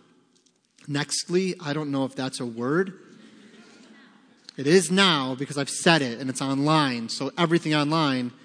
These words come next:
true. Okay. Obviously. So church is family, and families can be messy, but also families can be and are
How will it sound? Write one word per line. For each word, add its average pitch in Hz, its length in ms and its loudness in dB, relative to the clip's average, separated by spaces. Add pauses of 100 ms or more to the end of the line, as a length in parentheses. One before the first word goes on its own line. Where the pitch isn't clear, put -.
(180)
true. 113 420 -4 (200)
Okay. 127 280 -6 (1040)
Obviously. 127 800 0 (1600)
So - 180 2
church - 580 4 (500)
is 175 180 -2
family, 190 460 4
and 135 160 -2
families 165 540 2
can 151 200 -2
be 165 160 4
messy, 170 460 0
but 135 160 -6
also 202 640 2 (520)
families 165 920 2 (720)
can 185 320 0
be 135 340 0
and 135 240 -6
are 127 580 -4